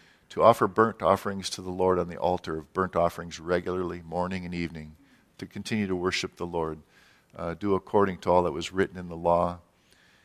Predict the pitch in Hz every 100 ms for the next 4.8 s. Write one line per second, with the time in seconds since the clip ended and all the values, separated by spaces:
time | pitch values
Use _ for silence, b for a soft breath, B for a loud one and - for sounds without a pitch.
0 | b 90 87 95 - 92 92 87 _ -
1 | 82 80 - 98 98 92 80 80 - -
2 | 95 92 90 87 98 95 92 90 85 98
3 | 104 - 95 90 - 98 95 95 92 85
4 | 87 82 - - 87 78 -